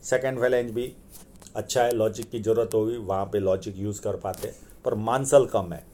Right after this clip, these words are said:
तो कॉम्प्रोमाइजिंग नेचर होता है व्यक्ति का। फर्स्ट उंगली अच्छी खासी बेंड हो रही है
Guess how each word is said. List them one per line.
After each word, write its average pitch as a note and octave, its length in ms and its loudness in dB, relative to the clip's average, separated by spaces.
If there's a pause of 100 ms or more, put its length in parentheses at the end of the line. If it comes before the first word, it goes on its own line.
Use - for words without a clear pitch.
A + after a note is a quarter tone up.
(1500)
तो D3 80 -2
कॉम्प्रोमाइजिंग C3+ 760 0
नेचर A2 300 0
होता G2 260 -2
है E2 80 -2
व्यक्ति D#2 280 -12
का। - 200 -16 (1700)
फर्स्ट C3 260 4
उंगली C3 240 4
अच्छी B2 260 4
खासी A#2 280 2
बेंड A2+ 260 4
हो A2 100 6
रही G#2 160 -2
है A2 140 -4